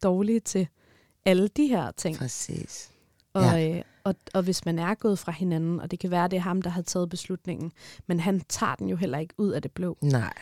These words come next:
Speaker 1: Altså, det er jo fordi, der er nogle ting, der ikke fungerer.
Speaker 2: Som hun også selv siger, ikke? At det er,
Speaker 1: Ja.
Speaker 2: at det er, ja, det er nogle gange med at få pillet drømmen lidt fra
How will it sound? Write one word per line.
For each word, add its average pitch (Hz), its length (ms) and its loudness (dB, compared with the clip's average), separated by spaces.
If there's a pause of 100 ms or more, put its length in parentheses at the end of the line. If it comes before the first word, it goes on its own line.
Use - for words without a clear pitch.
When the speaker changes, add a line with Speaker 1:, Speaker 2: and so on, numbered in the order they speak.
(240)
Speaker 1:
Altså, 185 240 2 (120)
det 190 120 -6
er 185 100 0
jo 214 140 4
fordi, - 600 -6 (340)
der 175 60 0
er 156 60 0
nogle 156 200 -2
ting, - 300 -4
der - 120 -6
ikke 185 260 0
fungerer. 170 500 -6 (220)
Speaker 2:
Som 151 240 4
hun 131 120 0
også 117 180 -4
selv 131 180 -4
siger, 123 320 0
ikke? 160 140 2
At 147 100 -4
det 151 120 4
er, 175 180 4
Speaker 1:
Ja. 170 120 -2
Speaker 2:
at 156 140 0
det 170 140 6
er, 165 60 8
ja, 175 240 8
det 180 100 2
er 190 40 4
nogle 202 180 4
gange 190 100 4
med 185 80 4
at 175 80 2
få 170 100 0
pillet 156 360 2
drømmen 151 280 4
lidt 143 220 2
fra 151 120 0